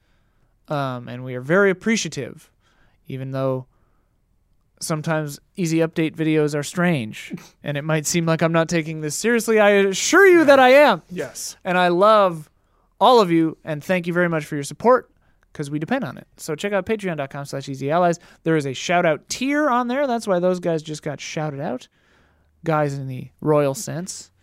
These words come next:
Speaker 2: Shout
Speaker 1: Just
Speaker 2: out.
Speaker 1: individuals. Shout out.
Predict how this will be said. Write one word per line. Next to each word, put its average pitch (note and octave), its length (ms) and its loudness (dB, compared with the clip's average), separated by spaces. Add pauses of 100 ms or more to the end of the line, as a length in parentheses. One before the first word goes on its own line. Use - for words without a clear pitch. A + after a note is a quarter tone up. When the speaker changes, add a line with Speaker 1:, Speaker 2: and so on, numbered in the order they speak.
Speaker 2:
Shout - 360 -8
Speaker 1:
Just C#3+ 200 -8
Speaker 2:
out. D#3 140 -4
Speaker 1:
individuals. E3 800 -2 (140)
Shout G3 500 -6
out. G#3+ 380 -6